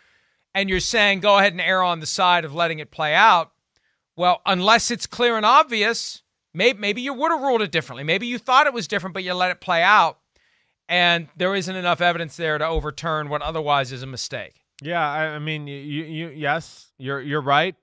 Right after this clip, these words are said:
Speaker 2: I, I, I don't know. They just gotta fi-, find out a, a better way there with, with that. It's just a little too inconsistent.
Speaker 1: Sky Judge.
Speaker 2: Yeah,
Speaker 1: Sky
Speaker 2: maybe that's
Speaker 1: Judge.
Speaker 2: what it is.
Speaker 1: Sky Judge.
Speaker 2: It was at
Speaker 1: Sky
Speaker 2: Matt Ryan in the
Speaker 1: Spend the
Speaker 2: Chiefs
Speaker 1: money.
Speaker 2: game.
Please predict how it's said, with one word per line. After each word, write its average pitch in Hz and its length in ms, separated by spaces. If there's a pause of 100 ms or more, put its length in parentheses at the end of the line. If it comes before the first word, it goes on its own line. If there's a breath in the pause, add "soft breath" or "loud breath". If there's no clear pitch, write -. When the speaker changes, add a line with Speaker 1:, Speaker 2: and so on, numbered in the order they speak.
(120)
Speaker 2:
I, 139 360
I, 147 120
I - 20
don't 156 160
know. 135 120
They 151 120
just 180 180
gotta 175 160
fi-, 170 300
find 165 260
out 151 120
a, 135 180
a 143 100
better 143 300
way 127 340
there 110 480
with, 127 240
with 127 240
that. 110 320
It's 123 160
just 147 200
a 139 40
little 175 240
too 165 220
inconsistent. 147 360
Speaker 1:
Sky 160 140
Judge. 117 640
Speaker 2:
Yeah, 135 300
Speaker 1:
Sky 170 260
Speaker 2:
maybe 160 140
that's 156 200
Speaker 1:
Judge. 147 40
Speaker 2:
what 156 100
it 147 80
is. 151 220
Speaker 1:
Sky 143 100
Judge. 139 340
Speaker 2:
It 170 120
was 170 180
at 190 60
Speaker 1:
Sky - 120
Speaker 2:
Matt 185 240
Ryan 170 380
in 131 80
the 208 60
Speaker 1:
Spend 254 200
the 285 40
Speaker 2:
Chiefs 285 240
Speaker 1:
money. 214 160
Speaker 2:
game. 117 280